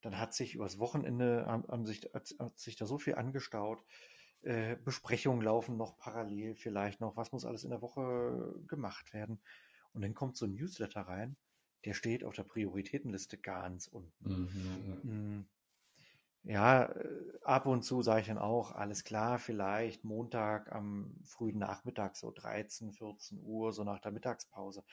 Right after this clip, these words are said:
Speaker 1: Da kann man vielleicht mit anfangen." Ähm, ansonsten ist mal so die Empfehlung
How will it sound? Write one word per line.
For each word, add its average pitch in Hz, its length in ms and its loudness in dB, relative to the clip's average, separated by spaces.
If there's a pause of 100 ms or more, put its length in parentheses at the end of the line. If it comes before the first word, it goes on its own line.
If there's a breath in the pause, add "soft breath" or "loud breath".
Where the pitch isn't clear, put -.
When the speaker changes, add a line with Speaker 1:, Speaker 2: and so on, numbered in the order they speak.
(380 loud breath)
Speaker 1:
Da 98 160 2
kann - 180 -4
man 101 100 -2
vielleicht - 340 -10
mit 98 200 -10
anfangen." 95 340 -18 (600 loud breath)
Ähm, 113 360 0 (200 loud breath)
ansonsten 160 1400 2
ist 123 140 -6
mal 131 120 6
so 117 80 0
die 117 140 0
Empfehlung 113 680 4